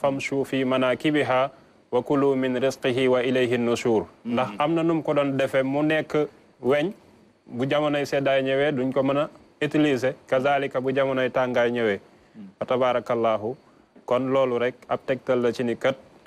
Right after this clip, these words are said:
Speaker 1: war nañoo mën a
Speaker 2: Aaya bi, aaya boobu nga wax, lu muy tekki?
Speaker 1: Waaw, Yàlla dafa ni, "Defal naa leen suuf si mu nekk lu, lu, lu tàlli." Waaw, ngeen mën a dox,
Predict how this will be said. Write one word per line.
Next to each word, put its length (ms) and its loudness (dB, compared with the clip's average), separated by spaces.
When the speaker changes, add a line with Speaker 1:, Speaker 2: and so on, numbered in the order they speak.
Speaker 1:
war 140 -2
nañoo 360 0
mën 220 0
a 160 -2
Speaker 2:
Aaya 220 2
bi, 320 2
aaya 180 2
boobu 260 -4
nga 140 2
wax, 100 -4
lu 100 -2
muy 120 0
tekki? 320 -4
Speaker 1:
Waaw, 160 2
Yàlla 240 2
dafa 220 -2
ni, 100 0
"Defal 320 0
naa 200 0
leen 180 0
suuf 240 -2
si 140 -4
mu 140 0
nekk 320 0
lu, 280 0
lu, 180 2
lu 220 0
tàlli." 400 0
Waaw, 200 -12
ngeen 240 0
mën 160 0
a 100 0
dox, 360 -4